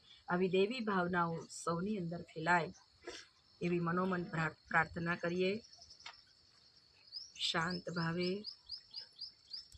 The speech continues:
આ પવિત્ર પરમાર્થ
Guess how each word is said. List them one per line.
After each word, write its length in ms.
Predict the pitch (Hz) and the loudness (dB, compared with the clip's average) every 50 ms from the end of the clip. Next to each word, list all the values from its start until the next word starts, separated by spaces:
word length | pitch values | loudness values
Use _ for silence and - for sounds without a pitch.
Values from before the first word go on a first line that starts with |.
| - - - - _ - - - - _ _ _ _ _ _ _ _ _ _ - - - _ _ - - _ _ _ - - - _ - 349 359 339 330 330 330 - - - 359 349 330 311 349 349 359 - | -16 -16 -16 -20 _ -14 -14 -14 -14 _ _ _ _ _ _ _ _ _ _ -20 -20 -20 _ _ -20 -20 _ _ _ -20 -20 -20 _ -20 -20 -18 -18 -16 -16 -16 -16 -16 -14 -14 -14 -14 -12 -12 -10 0 4
આ 120 | - 175 | 4 4
પવિત્ર 500 | 170 - 196 196 220 233 233 - - 226 226 226 226 - - - - - - - _ _ - - - - - - - - - - - | 6 6 4 4 4 2 0 2 4 6 8 8 6 4 2 -6 -14 -20 -20 -20 _ _ -20 -20 -20 -20 -20 -20 -20 -18 -14 -14 -8
પરમાર્થ 540 | - - 196 202 202 220 226 233 240 233 - | 6 8 10 10 12 12 12 12 12 12 6